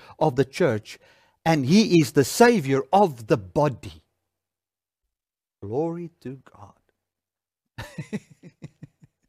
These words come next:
So can you see how the resurrection power of God, and as he gave us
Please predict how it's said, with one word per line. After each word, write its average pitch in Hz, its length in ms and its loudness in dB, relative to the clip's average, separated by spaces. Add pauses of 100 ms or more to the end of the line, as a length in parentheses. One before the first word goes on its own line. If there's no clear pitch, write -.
(680)
So 160 100 0
can 170 260 -2
you 226 80 -2
see 180 200 -2
how 147 200 -2
the 123 160 -4
resurrection 120 760 -2
power 127 440 -6
of 92 120 -10
God, - 460 -12 (560)
and 127 140 -6
as 143 320 0
he 123 160 -4
gave 139 400 2
us - 360 -8